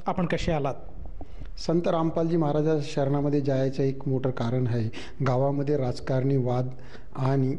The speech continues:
Speaker 2: किरकोळ नातेवाईकांच्या वादमुळे मी एक रिक्षा, अ, यापे रिक्षा चालत होतो आणि त्यामुळे गावामध्ये भरपूर वाद झाले राजकारणामुळे आणि मी त्या राजकारण्या वादामुळे सर्व नातेवाईक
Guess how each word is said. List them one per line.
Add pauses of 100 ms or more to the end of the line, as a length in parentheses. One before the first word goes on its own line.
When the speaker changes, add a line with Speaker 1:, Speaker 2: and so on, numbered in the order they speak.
(300)
Speaker 2:
किरकोळ
नातेवाईकांच्या
वादमुळे (440)
मी
एक
रिक्षा, (440)
अ, (240)
यापे
रिक्षा
चालत
होतो (260)
आणि (100)
त्यामुळे
गावामध्ये
भरपूर
वाद
झाले
राजकारणामुळे (300)
आणि
मी (500)
त्या
राजकारण्या
वादामुळे
सर्व
नातेवाईक